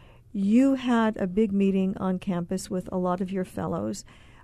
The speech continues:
Was that difficult to, to get people to buy into the idea that coming together to stand up for science was now part of what they needed to do beyond what they were doing in academia?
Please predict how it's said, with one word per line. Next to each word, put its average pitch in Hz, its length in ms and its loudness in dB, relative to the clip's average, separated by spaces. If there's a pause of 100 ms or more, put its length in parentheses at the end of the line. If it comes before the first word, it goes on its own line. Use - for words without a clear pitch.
Was 247 200 8
that 349 240 2
difficult 330 640 0
to, 262 320 0
to 240 120 -2
get 240 180 2
people 254 280 -2
to 233 320 2
buy 202 320 2
into 226 460 2
the 202 160 2
idea 202 460 2
that 190 160 0 (840)
coming 269 320 4
together 233 460 4
to 208 340 -2
stand 220 500 2
up 226 200 2
for - 200 -4
science 208 720 -4 (120)
was 202 320 0
now 202 340 2 (280)
part 220 360 2
of 202 480 -4 (180)
what 202 360 -2
they 208 160 2
needed 208 400 0
to 220 80 -2
do 220 340 2
beyond 220 680 4
what 214 200 0
they 233 100 2
were 233 140 2
doing 240 240 2
in 247 80 2
academia? 247 640 -2